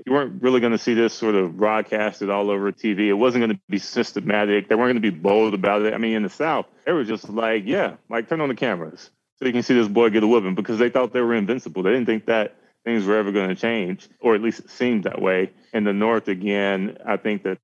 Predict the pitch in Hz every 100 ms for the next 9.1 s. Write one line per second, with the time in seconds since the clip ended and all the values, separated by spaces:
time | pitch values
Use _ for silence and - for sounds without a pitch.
0 | _ 107 104 98 92 95 95 101 95 92
1 | 98 85 101 95 92 - 104 95 92 92
2 | 90 95 92 87 95 92 87 90 82 90
3 | 90 90 90 95 110 104 98 - - 107
4 | 98 _ _ 117 101 95 101 85 107 104
5 | 90 98 101 98 - 101 101 101 98 98
6 | 92 98 98 95 95 - 113 101 104 113
7 | 101 104 98 - 101 113 101 101 123 104
8 | 98 104 120 120 104 95 92 87 - 92
9 | 101